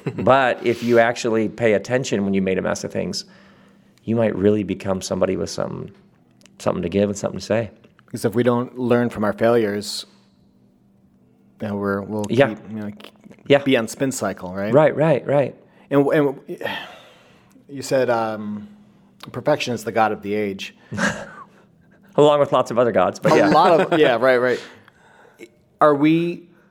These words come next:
Speaker 1: is that why we are risk averse? I see.
Speaker 2: Well, you see a lot of people are like, "Oh, I'm thinking about doing this, but I'm just, I mean, it might not be re-, well received."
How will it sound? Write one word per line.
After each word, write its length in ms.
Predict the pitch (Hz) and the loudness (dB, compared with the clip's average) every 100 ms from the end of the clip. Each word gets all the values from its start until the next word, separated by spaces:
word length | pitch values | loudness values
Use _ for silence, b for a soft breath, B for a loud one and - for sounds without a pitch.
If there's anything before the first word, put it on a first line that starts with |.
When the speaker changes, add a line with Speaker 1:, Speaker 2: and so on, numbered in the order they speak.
| b b | b b
Speaker 1:
is 140 | 135 | 0
that 160 | 135 135 | 4 4
why 140 | 127 | 4
we 240 | 123 120 123 | 2 0 2
are 100 | 107 | 2
risk 320 | 113 120 - | 0 -2 -4
averse? 580 | 104 87 - - - - - _ - | -8 -8 -10 -10 -12 -12 -20 _ -16
I 40 | |
see. 460 | 113 123 113 101 101 101 - _ | -10 -2 -2 -2 -6 -12 -20 _
Speaker 2:
Well, 100 | 143 | 4
you 80 | 151 | 4
see 140 | 156 | 2
a 60 | 151 | 4
lot 220 | 131 139 | 4 2
of 80 | 135 | 0
people 200 | 131 120 | 0 4
are 80 | 113 | 4
like, 200 | 113 135 | 2 -2
"Oh, 20 | |
I'm 200 | 127 120 | -6 -6
thinking 220 | 135 127 | -4 -2
about 220 | 117 110 | 0 -2
doing 220 | - 120 | 0 -2
this, 160 | 113 107 | 0 -2
but 140 | 110 | -4
I'm 100 | 110 | -6
just, 200 | 104 107 - | -6 -8 -10
I 40 | 110 | -4
mean, 120 | 110 | 0
it 60 | |
might 220 | 107 110 113 | 2 0 0
not 180 | 110 | -2
be 140 | 104 104 | -2 -2
re-, 120 | 95 - | -2 -4
well 180 | 107 104 | 0 0
received." 540 | 95 90 110 95 78 | 0 -4 -4 -4 -6